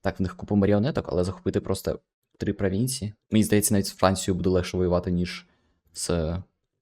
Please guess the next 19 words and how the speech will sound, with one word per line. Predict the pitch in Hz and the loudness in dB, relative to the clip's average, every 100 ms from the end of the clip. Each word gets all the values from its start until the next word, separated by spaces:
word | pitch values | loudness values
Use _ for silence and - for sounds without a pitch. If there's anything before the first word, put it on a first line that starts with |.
| _ _ - | _ _ -8
французькою | 90 - 85 - 92 | -6 -4 -4 0 0
Луїзіаною. | 90 90 90 90 - _ _ _ _ _ | 2 0 0 -2 -8 _ _ _ _ _
Але | 90 98 | -4 -4
це | - | -2
треба | 101 98 | -2 0
буде | 95 | -2
дуже | 98 92 | -4 -2
обережним. | 92 85 85 - - | -2 -2 -6 -10 -8
Ну, | 95 95 | -6 -4
дуже | - 90 92 | -6 -4 -4
обережним. | - 82 90 90 - _ _ _ _ _ | -2 -4 -4 -10 -12 _ _ _ _ _
Ще | - 226 | -2 2
ні, | 120 | 2
з | |
французькою | - 107 113 - | -2 -8 -8 -4
Луїзіаною | 110 107 104 | -2 0 0
легше | 92 - - | -2 -4 -10
буде | 80 | -8
воювати. | 78 82 - | -6 -6 -8